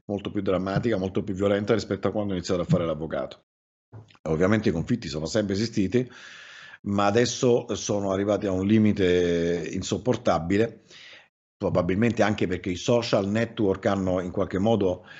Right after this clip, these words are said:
accentuato anche le infertilità coniugali, tante situazioni che poi non vengono gestite al, al meglio,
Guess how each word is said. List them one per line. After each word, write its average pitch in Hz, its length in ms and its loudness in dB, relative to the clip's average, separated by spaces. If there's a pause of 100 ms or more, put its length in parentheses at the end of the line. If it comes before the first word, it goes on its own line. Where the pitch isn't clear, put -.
(240)
accentuato 104 640 2
anche 98 200 0
le 92 80 0
infertilità 92 480 -2
coniugali, 98 1120 2
tante 95 280 -6
situazioni 90 600 -4 (380)
che 90 100 -6
poi 92 140 0
non 87 140 -2
vengono 87 340 -2
gestite 87 460 -2
al, 85 100 0
al 85 220 -2
meglio, 98 600 2